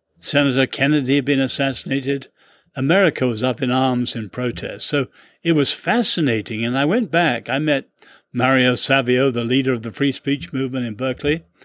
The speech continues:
I went back to L'Abri, to Switzerland, and just gave some,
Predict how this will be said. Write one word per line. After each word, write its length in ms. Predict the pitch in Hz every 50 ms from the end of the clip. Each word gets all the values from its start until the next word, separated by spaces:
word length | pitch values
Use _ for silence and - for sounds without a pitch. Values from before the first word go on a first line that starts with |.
| - - - - - _ _ _ -
I 60 | 233
went 240 | 247 269 269 240 160
back 240 | 135 160 175 170 165
to 120 | - 156
L'Abri, 460 | 160 156 147 120 123 131 135 160 185 -
to 100 | - 131
Switzerland, 680 | 120 - - 151 131 - - 151 160 185 208 190 175 - _ _ _ _ _ _ _ _ -
and 160 | 302 294 240
just 260 | 185 214 208 - - -
gave 280 | 160 170 170 165 -
some, 360 | - - 170 165 160 139 107